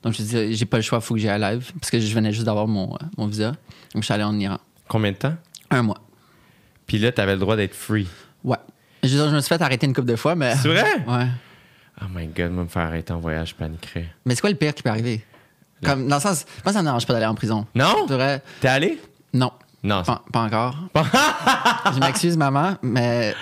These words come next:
Speaker 1: euh, ouais, c'est, parce que, puis je dis ça d'une place de privilège qu'on, qu'on est Canadien. Tu sais, je dirais pas ça si on était peut-être Américain, mais comme personne déteste les Canadiens.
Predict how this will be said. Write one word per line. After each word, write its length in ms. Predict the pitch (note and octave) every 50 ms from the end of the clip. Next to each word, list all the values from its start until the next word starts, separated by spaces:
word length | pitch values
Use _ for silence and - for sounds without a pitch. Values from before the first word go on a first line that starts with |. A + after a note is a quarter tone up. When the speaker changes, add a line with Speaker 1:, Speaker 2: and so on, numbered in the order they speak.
| - A#2+
Speaker 1:
euh, 380 | A#2 A#2 A2+ A2+ A2 A2 A2 G#2 - - - _ _ _ _ - - -
ouais, 220 | G#2 B2+ F3+ G#3
c'est, 240 | D#3 - - - - - - - -
parce 120 | C#3+ B2+ B2
que, 60 | E3+ - - - - - _ - - - - - - _ _ _ _ -
puis 120 | - D3+
je 60 | C#3 C#3
dis 60 | -
ça 80 | G3+
d'une 140 | G3 F#3+ D3+
place 160 | C3+ E3 D#3+
de 60 | D3 C3+
privilège 340 | C3 - C3 C#3 D3 D#3 -
qu'on, 100 | - -
qu'on 180 | - - B2+
est 80 | B2 B2
Canadien. 400 | - B2 A#2 G#2+ A2 A2 A#2+ A2 G#2+ B2+ D#3 D3+
Tu 120 | - C3
sais, 20 | B2
je 100 | A#2+ A#2
dirais 180 | - A#2 A#2+
pas 120 | - B2 A2+
ça 120 | - D3 C#3
si 100 | - C3
on 80 | A#2 A2+
était 220 | A2+ G2+ - A#2+
peut-être 220 | A2 - A#2+ A#2+ A2+
Américain, 640 | G#2+ G#2+ G#2+ G#2+ - - - C3 C3 C3 C3 C#3 C#3+
mais 120 | A2+ A#2
comme 200 | - C3 A2+ A2 - - - - - _ _ _ _ _ -
personne 260 | B2 A2+ - E3+ E3
déteste 280 | C3+ G#2+ B2 B2+ A#2+ -
les 60 | G#2+
Canadiens. 420 | - G#2+ G2 F2+ F#2+ A2+ A2+ A#2+